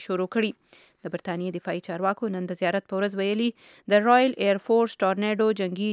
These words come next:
جهازونه په قبرص کې د برتانیې هوایي مرکز نه والوتل، په شام کې اهداف په نښه کړه او په حفاظت واپس مرکز ته راغلل. د دفاع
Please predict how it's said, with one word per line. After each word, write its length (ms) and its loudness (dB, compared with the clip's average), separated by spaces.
جهازونه 460 -2
په 140 -12
قبرص 320 0
کې 180 -2
د 80 -2
برتانیې 640 -2
هوایي 300 0
مرکز 380 -4
نه 120 -8
والوتل، 500 2
په 220 12
شام 300 6
کې 260 2
اهداف 340 4
په 120 -2
نښه 240 -6
کړه 340 0
او 140 -4
په 140 -8
حفاظت 580 -4
واپس 380 -6
مرکز 320 -14
ته 100 -4
راغلل. 340 -2
د 140 -4
دفاع 200 -2